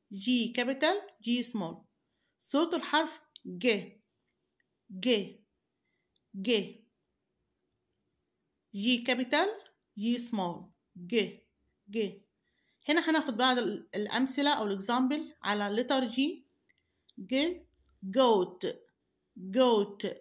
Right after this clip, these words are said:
جوت، معزة.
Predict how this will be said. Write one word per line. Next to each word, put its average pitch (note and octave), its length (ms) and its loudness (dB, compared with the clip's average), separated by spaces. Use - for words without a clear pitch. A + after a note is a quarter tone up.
جوت، G#3 760 2
معزة. G3+ 560 0